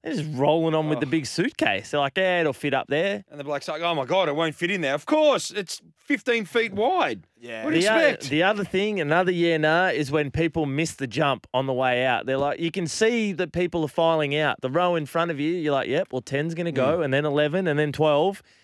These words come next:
Speaker 1: If you're in eleven and ten are getting up, be ready to go.
Speaker 2: Yeah.
Speaker 1: Because you don't need the gap, and then thirteen and fourteen are coming past. So if you're not ready to get up when it's your turn to get off the plane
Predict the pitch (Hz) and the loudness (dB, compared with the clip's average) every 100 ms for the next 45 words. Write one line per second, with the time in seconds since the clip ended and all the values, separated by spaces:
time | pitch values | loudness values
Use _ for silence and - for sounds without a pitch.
0 | - 156 196 240 214 196 214 196 220 220 | -6 -2 0 2 2 2 2 2 0 0
1 | 160 147 202 202 175 190 175 196 202 151 | -2 0 0 0 0 0 0 0 0 0
2 | 196 190 214 220 180 185 202 147 - 110 | 0 0 0 0 0 2 4 2 -2 -6
3 | 98 _ _ _ _ _ _ _ - 185 | -8 _ _ _ _ _ _ _ -4 0
4 | 175 202 214 185 196 196 156 120 208 202 | 2 2 2 0 0 0 -2 0 2 0
5 | - 165 170 151 202 214 208 185 156 196 | 0 0 0 0 0 2 2 0 0 2
6 | 202 196 180 160 185 190 165 220 220 123 | 2 2 0 -2 -2 -2 2 2 2 -2
7 | - - _ _ _ _ _ _ _ _ | -12 -20 _ _ _ _ _ _ _ _
8 | _ _ 185 175 214 226 190 190 190 165 | _ _ -4 -2 0 0 0 0 0 -2
9 | 151 180 185 180 160 156 143 - 180 175 | 0 0 2 0 0 -2 -2 -2 -2 0
10 | 170 165 139 156 156 - 117 156 160 196 | -2 -2 -2 -2 -2 -4 -4 0 0 0